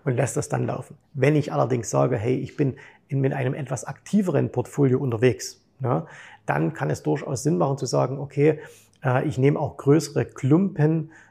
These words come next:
ähm, Risiken in Kauf. Für, ich persönlich mag das Wort Klumpenrisiko nicht, weil es immer impliziert, wenn du irgendwo eine große Position hast, dass das automatisch ein großes Risiko ist. Es gibt aber einfach in, in jeder Wirtschaftslage,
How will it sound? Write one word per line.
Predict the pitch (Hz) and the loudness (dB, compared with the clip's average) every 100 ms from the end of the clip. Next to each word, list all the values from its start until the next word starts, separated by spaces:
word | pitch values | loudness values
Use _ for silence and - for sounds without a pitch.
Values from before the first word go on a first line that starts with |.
| - | -4
ähm, | 143 127 127 | 2 4 2
Risiken | 123 120 160 156 131 | 2 2 2 0 -2
in | 139 - | -4 0
Kauf. | 127 180 - - _ | 4 4 2 -8 _
Für, | - 135 - | -4 -4 -4
ich | 135 - | -12 -6
persönlich | 151 123 147 147 | 0 2 2 2
mag | 123 143 143 | 2 0 -2
das | - | -6
Wort | 131 - | -8 -4
Klumpenrisiko | 139 165 151 135 135 160 160 139 | -2 -2 -2 -2 -2 -2 -4 0
nicht, | 135 151 147 131 | 0 0 -2 -2
weil | 123 | -2
es | - | -2
immer | 165 170 | -2 0
impliziert, | 139 127 - 160 160 | -2 -4 -2 0 2
wenn | 151 135 | 2 2
du | 127 - | 0 0
irgendwo | 165 170 135 139 | 4 4 4 2
eine | 123 | 0
große | 135 165 156 | 0 0 0
Position | - 127 120 - 185 151 | -4 -4 -2 2 2 4
hast, | 143 147 - - - - | 2 -2 -14 -20 -20 -4
dass | 135 - | -4 -2
das | 127 | -6
automatisch | 151 131 127 139 139 | -2 0 2 2 2
ein | 127 | -2
großes | 139 139 113 107 | 2 2 2 4
Risiko | 190 165 - | 4 4 0
ist. | 117 - _ - _ _ | -6 -6 _ -20 _ _
Es | - - | -16 -4
gibt | 170 170 - | -4 -4 -8
aber | 139 - | -4 0
einfach | 143 147 143 - - _ | 0 2 0 0 -8 _
in, | - 151 | -4 -2
in | 139 117 | -2 2
jeder | 147 147 | 4 4
Wirtschaftslage, | 143 139 143 - 135 131 135 | 4 2 -2 0 2 4 2